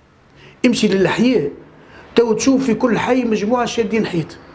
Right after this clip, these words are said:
وشوف إك الحيطيون شنو الظواهر اللي تفرزها. علاش ظهرت ظاهرة الحيطيون؟ وقت اللي ما فماش، العائلة ما قامتش بدورها، وقت اللي مؤسسات القرب ما عادش قريبة، قريبة ليهم.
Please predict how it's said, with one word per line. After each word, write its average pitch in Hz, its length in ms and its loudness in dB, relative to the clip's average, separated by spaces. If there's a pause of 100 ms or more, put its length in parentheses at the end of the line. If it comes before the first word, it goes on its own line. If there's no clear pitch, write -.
(1000)
وشوف 208 400 2
إك - 160 0
الحيطيون 220 580 0
شنو 277 240 0
الظواهر 233 360 0
اللي 247 220 -2
تفرزها. - 480 -4 (1700)
علاش 294 560 0
ظهرت 196 500 0
ظاهرة 165 360 0
الحيطيون؟ 151 560 -2 (460)
وقت - 260 0
اللي 349 200 4
ما 202 120 0
فماش، 175 600 -2 (680)
العائلة 180 380 2
ما 143 100 -2
قامتش 131 360 -4
بدورها، 175 420 -2 (560)
وقت 185 220 2
اللي 330 120 4
مؤسسات 214 560 0
القرب 254 280 -2
ما 240 60 0
عادش 262 160 -2
قريبة، 254 280 0
قريبة 254 320 0
ليهم. 254 280 0